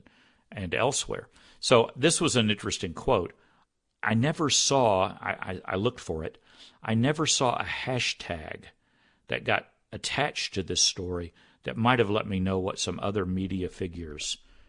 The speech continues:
had to say about it. And Keith Olbermann's comment is utterly predictable if you followed his career, other than the whole "maybe you should read the Bible once or twice" sort of thing. But that's a long-standing part of the battle between the religious left and the religious right.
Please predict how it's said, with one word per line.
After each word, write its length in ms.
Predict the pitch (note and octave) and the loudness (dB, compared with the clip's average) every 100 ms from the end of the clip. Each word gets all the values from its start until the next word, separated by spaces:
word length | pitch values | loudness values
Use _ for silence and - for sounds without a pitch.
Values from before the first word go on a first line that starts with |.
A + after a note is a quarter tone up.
| - | -18
had 260 | - G2+ D#2+ | -6 -4 -4
to 80 | - | -6
say 260 | - A#2 | 0 2
about 300 | G2 E2 D2+ | 2 -2 -8
it. 120 | - - - - - | -10 -12 -20 -20 -6
And 140 | F3+ | -4
Keith 200 | - - | -2 4
Olbermann's 640 | C3+ C3 B2 F#2+ F2 - - _ _ _ _ - | 6 8 6 4 0 -4 -6 _ _ _ _ -12
comment 420 | - G#2+ G2+ F#2 - | -2 0 0 -2 -4
is 300 | F#2 F2+ - _ _ | -4 -2 -4 _ _
utterly 420 | A#2+ A#2+ G2 E2+ D#2+ | 2 6 6 4 -4
predictable 640 | - F2 - - - - _ _ _ G#2+ | -4 -4 -4 -4 -8 -12 _ _ _ -10
if 160 | - | -4
you 100 | G2+ | -4
followed 420 | F2+ G#2+ G2 F#2+ | 0 2 2 0
his 180 | F#2 F2 | -4 -8
career, 480 | - F2+ G2 G2 - _ _ _ - | -6 -4 -2 -2 -4 _ _ _ 0
other 220 | C#3 B2 G#2 | 6 8 8
than 200 | G2 F2+ | 4 2
the 80 | |
whole 200 | F2+ A2 | 0 2
"maybe 260 | G2 G2+ F#2+ | 4 2 2
you 120 | F#2+ | -2
should 200 | E2+ F2+ | -2 -6
read 140 | F#2 F2 | -6 -4
the 80 | |
Bible 340 | E2+ F2 F2 E2 | -2 -2 -2 -6
once 220 | E2 - | -8 -14
or 60 | - | -14
twice" 300 | - G#1 - | -8 -8 -8
sort 180 | - | -12
of 80 | - | -14
thing. 180 | - - - - - - | -14 -16 -18 -20 -20 -10
But 140 | F3+ | 2
that's 200 | A3+ G#3 | 2 4
a 80 | C3 | 2
long-standing 920 | - A#2+ B2+ C#3+ - A#2 G2+ F#2+ F2 | 2 6 6 6 2 2 2 2 -2
part 240 | - A2 G#2 | -2 0 2
of 60 | |
the 60 | F#2 | 0
battle 380 | F2 G2 G#2 F#2+ | -2 0 2 0
between 320 | F#2 - F#2+ | -2 -4 -6
the 80 | F2+ | -4
religious 480 | F#2 F#2 F2 F2 - | -4 -6 -6 -8 -4
left 260 | G2 - | -6 -4
and 80 | F2 | -6
the 60 | E2+ | -6
religious 500 | F2 F2 F2+ F2 - | -6 -6 -6 -10 -6
right. 300 | E2 F2+ | -8 -8